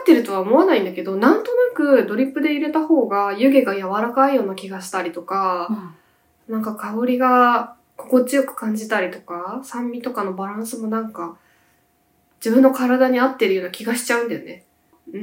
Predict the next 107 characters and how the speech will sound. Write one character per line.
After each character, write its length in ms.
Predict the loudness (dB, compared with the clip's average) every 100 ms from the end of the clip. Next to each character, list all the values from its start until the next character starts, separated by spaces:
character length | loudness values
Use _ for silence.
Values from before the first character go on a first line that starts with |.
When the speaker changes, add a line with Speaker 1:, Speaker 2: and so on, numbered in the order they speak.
| -2
Speaker 1:
ん。 60 |
Speaker 2:
そ 100 | 6
れ 80 | 8
は 60 | 8
わ 80 | 6
か 100 | 2
る。 160 | -2 -2
染 240 | 6 8
み 60 | 10
込 60 |
む 160 | 8 8
感 200 | 2 -8
じ 140 | -10
っ 20 | -10
て 80 |
い 20 | -10
う 40 |
の 40 |
は 60 | -8
な 100 | -10
ん、 160 | -8 0
な 120 | 0
ん 60 |
と 60 | 2
な 120 | 0
く 100 | -4
わ 80 | -10
か 100 | -12
る。 80 | -6
Speaker 1:
そ 200 | -4 -6
う、 40 |
染 180 | 0 4
み 140 | 4
込 60 | 6
む 180 | 4 4
感 140 | -2
じ 100 | -8
す 140 | -10 -12
る 80 |
ん 100 | -12
だ 80 | -12
よ 60 | -14
ね。 240 | -14 -18 _ _ _ _ _ _ 4
で 100 | 6
も 100 | 8
午 160 | 8
後 100 | 8
に 120 | 6 6
な 120 | 2
っ 80 | -2
て 140 | 0
眠 240 | 2 2 2
く 140 | 0
て、 480 | -2 0 -2 -6 -10
と 140 | 0 6
り 180 | 8
あ 40 | 6
え 40 |
ず 120 | 4
コ 100 | 2
ー 40 | 0
ヒ 140 | 2
ー 40 | 2
入 80 | 2
れ 40 |
た 140 | -2
い 60 | -4
っ 20 |
て 100 | -6
時 220 | -10 -4
は 160 | 0 0
ネ 100 | -2
ス 120 | -6
プ 80 | -6
レ 60 | -6
ッ 20 |
ソ 120 | -6
入 80 | -8
れ 100 | -8
て 80 | -10
る 120 | -10
か 80 | -8
ら。 180 | -2
Speaker 2:
あ 40 | -2 -2
ー、 80 | -4
使 240 | -6 -4 -2
い 60 |
分 120 | 0 -2
け。 320 | -4 -6 -10 _ 0
Speaker 1:
や 100 | 2
っ 40 |
ぱ 80 | 4
ベ 200 | 6 8
ネ 160 | 8 4
フ 80 |
ィ 40 | 0 0
ッ 60 | -6
ト 120 | -4
は 320 | -2 -2 -4
ハ 220 | -8 -8
イ 80 | -6
テ 100 | -6
ク 120 | -6
な 120 | -8
ん 60 | -8
だ 80 | -10
ね。 260 | -12 -16